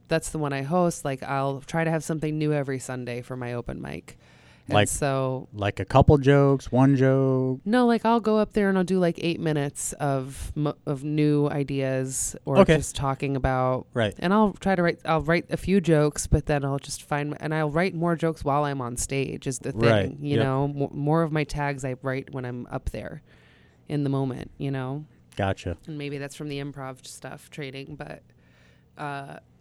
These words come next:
Speaker 1: and then if it goes well, I keep it forever. But when I go to an open mic, yeah, I, I might have, that's kinda my rule. I do it, like, on a weekly cycle where every Sunday at my open mic, I have new stuff I'm working on.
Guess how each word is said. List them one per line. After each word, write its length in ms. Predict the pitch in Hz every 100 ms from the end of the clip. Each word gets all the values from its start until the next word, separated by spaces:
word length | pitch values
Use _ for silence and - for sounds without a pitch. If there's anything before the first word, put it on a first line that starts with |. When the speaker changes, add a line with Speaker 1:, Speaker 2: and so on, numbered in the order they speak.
| -
Speaker 1:
and 100 | 143
then 60 | 139
if 120 | 135
it 80 | 139
goes 200 | 143 135
well, 140 | 143
I 80 | 139
keep 280 | 135 147 -
it 100 | -
forever. 560 | - 143 135 135 - _ _ _ _ _ _
But 260 | 160 139 -
when 100 | 160
I 60 | 156
go 120 | 175
to 100 | 175
an 100 | 170
open 260 | 165 175 175
mic, 260 | 175 165
yeah, 480 | 220 202 151 151 147 -
I, 80 | 156
I 40 |
might 220 | 160 170
have, 180 | 175 143 - - - - _ - _ _ _ _ _ _ _ _ -
that's 240 | - 202 -
kinda 200 | 220 196
my 120 | 165
rule. 320 | 151 151 143 -
I 100 | 147
do 180 | 156 156
it, 80 |
like, 140 | 151 143
on 100 | 143
a 60 |
weekly 380 | 139 143 139 143
cycle 520 | - 127 127 139 156 151
where 120 | 151
every 240 | 151 151
Sunday 400 | 147 160 160 160
at 100 | 160
my 140 | 143 131
open 240 | 135 147
mic, 260 | 147 143 143
I 100 | 135
have 260 | 131 127 139
new 220 | 143 147
stuff 260 | - 160
I'm 140 | 170 165
working 340 | 147 147 151
on. 340 | 147 147 151